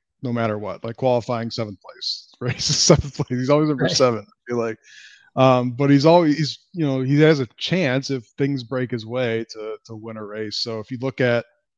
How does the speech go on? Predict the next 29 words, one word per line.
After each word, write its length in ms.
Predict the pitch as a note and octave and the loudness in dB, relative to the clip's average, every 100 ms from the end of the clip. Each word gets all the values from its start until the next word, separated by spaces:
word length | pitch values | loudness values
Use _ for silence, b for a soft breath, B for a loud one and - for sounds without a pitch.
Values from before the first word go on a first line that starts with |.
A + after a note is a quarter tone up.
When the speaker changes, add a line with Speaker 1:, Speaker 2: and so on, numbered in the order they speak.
| - | -4
Speaker 1:
last 340 | C3 C3 C3+ | 0 2 0
year's 180 | C#3 C3 | -6 -8
results 460 | B2 A2+ B2 B2 - | -8 -6 -6 -6 -8
and 280 | A2+ A2 G#2+ | -12 -12 -12
see 260 | - C#3 | -10 -8
those 220 | B2 A#2+ | -8 -6
guys 340 | A2 A#2 A#2+ A2+ | -4 -2 0 -2
that 100 | A2+ | -4
are 180 | A2+ A#2 | -4 -6
in 80 | |
the, 180 | A2+ A2 - _ | -8 -10 -12 _
the 100 | A#2+ | -14
top 360 | A2 C3 A#2 - _ _ _ _ _ _ | -8 -4 -4 -4 _ _ _ _ _ _
hunt 540 | - C3+ B2 A#2 - - | -6 -4 -4 -8 -14 -16
and 160 | B2+ A#2+ | -10 -8
then 320 | A#2 A2 G#2+ - | -6 -8 -10 -6
probably 220 | C3+ C3 | -2 0
have 160 | B2+ A#2 | -2 -4
low 160 | C3 | -8
prices 480 | A#2+ A#2+ F3+ A2+ A2 | -8 -10 -8 -10 -14
'cause 180 | A#2+ G#2+ | -16 -16
they're 100 | A#2 | -12
not 200 | A#2+ A2 G#2+ | -10 -10 -10
winning, 420 | G#2+ C#3 G#2 G#2 _ - | -6 -6 -6 -10 _ -16
they're 120 | A#2+ | -10
not 200 | A#2 A2+ _ _ - | -8 -8 _ _ -12
getting 200 | B2 A2+ | -10 -10
a 60 | |
championship 800 | - B2 A#2+ C3 G#2+ - G#2 | -10 -8 -8 -10 -12 -12 -12